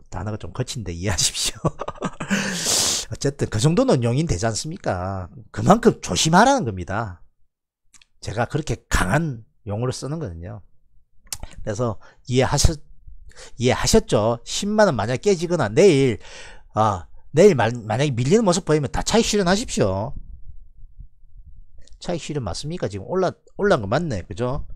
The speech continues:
십만 칠천 원 샀다 했으니까 내일 지지부진하면 안 됩니다. 내일 딱 올라가야 돼요. 지지부진하고 본인 매수가 인근 오면 그냥 욕-, 욕심 부리면 안 됩니다. 에이, 벌었다가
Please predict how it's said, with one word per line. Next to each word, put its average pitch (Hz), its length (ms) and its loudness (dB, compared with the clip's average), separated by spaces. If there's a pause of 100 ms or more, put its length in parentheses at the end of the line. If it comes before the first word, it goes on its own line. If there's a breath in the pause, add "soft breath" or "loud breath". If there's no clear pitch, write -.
십만 151 280 -2
칠천 165 260 -2
원 143 40 -2
샀다 127 220 -4
했으니까 107 360 -8 (640 loud breath)
내일 143 440 6
지지부진하면 214 760 2
안 95 120 -4
됩니다. 131 600 0
내일 143 220 0 (180)
딱 - 220 2
올라가야 170 340 6
돼요. 131 500 2 (1080)
지지부진하고 170 1120 0 (760)
본인 156 300 -2
매수가 165 460 2
인근 196 260 -4
오면 120 600 -2 (540)
그냥 151 240 -4
욕-, 131 220 -4
욕심 143 240 -4
부리면 196 240 -2
안 92 80 -6
됩니다. 117 580 0
에이, 170 280 -4
벌었다가 143 560 -4